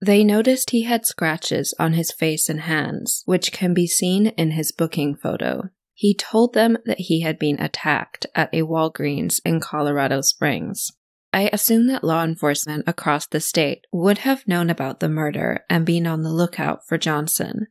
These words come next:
although I didn't see this specifically stated anywhere.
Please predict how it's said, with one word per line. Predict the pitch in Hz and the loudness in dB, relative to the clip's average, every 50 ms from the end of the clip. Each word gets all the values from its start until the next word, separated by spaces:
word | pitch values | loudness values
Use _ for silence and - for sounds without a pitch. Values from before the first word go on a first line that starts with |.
| _ _ - | _ _ 0
although | 185 175 175 170 185 180 175 175 175 - - - | 2 2 2 2 2 2 2 2 0 -2 -2 -2
I | 180 | 0
didn't | 180 - 180 185 190 208 - - | 0 2 2 2 2 2 2 0
see | - - 175 | 0 0 0
this | 160 - 170 165 - | 0 2 0 0 0
specifically | - - 160 160 - - 165 160 - 147 147 - - 147 147 | 0 0 0 -2 -2 -2 -4 -4 -4 -6 -6 -4 -4 -4 -4
stated | 147 - - 160 156 151 151 - - - - | -4 -2 -2 0 0 0 -2 -4 -6 -6 -4
anywhere. | - - - - - - 50 - - - - 202 | -2 -2 -2 -2 -2 -2 -4 -4 -4 -6 -8 -10